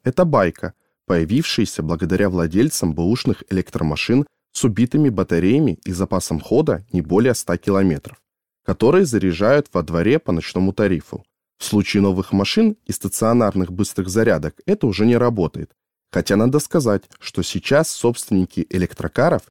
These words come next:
имеют целый ряд привилегий. Освобождение от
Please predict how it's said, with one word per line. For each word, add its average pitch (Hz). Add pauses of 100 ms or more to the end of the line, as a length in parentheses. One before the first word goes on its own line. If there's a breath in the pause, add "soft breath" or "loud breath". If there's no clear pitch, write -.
(240)
имеют 139
целый 98
ряд 95
привилегий. 101 (300)
Освобождение 110
от -